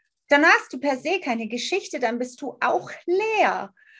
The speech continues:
Dann bist du, dann bist du ein unbeschriebenes Blatt. Und diese Beschreibung deines Blattes dient einfach nur dazu,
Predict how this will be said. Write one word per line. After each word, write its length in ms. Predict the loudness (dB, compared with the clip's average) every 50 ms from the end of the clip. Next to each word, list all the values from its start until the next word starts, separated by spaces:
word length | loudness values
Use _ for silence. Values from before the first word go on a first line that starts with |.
| -20 _ -4
Dann 180 | -2 0 2
bist 320 | 2 2 0 -2 -6 -8 -6
du, 320 | -4 -4 -2 -4 -4 -4 -2
dann 160 | -2 0 0 0
bist 220 | -2 -2 -2 -2
du 40 | -2
ein 160 | 0 -2 -2
unbeschriebenes 1000 | -2 0 2 2 2 2 0 -4 -6 -6 -4 -4 -4 -4 -4 -4 -4 -6 -6 -8
Blatt. 560 | -8 -6 -4 -4 -4 -4 -6 _ _ -20 -10 -4
Und 300 | -2 0 0 0 -2 -6 -10 -20 -20 -20 -20 -20 -20 _ _ _ _ _ _ _ -16
diese 680 | -12 -10 -8 -2 0 2 2 2 2 4 4 4 4
Beschreibung 840 | 2 0 -2 -2 -4 -4 -2 2 2 4 4 2 2 2 2 2 2
deines 400 | 2 0 0 -2 -6 -8 -12 -8
Blattes 920 | -4 -2 0 0 -2 -4 -4 -4 0 2 2 2 0 -2 -8 -14 -18 _ _ _ _ _ _ _ _ _ _ _ _ _ _ _ _ -8
dient 420 | -4 0 0 0 2 0 0 2
einfach 440 | 2 2 2 0 -4 -8 -8 -4 0
nur 240 | 2 4 6 6 6
dazu, 640 | 4 2 0 0 -2 -6 -8 -6 -2 -2 -2 -2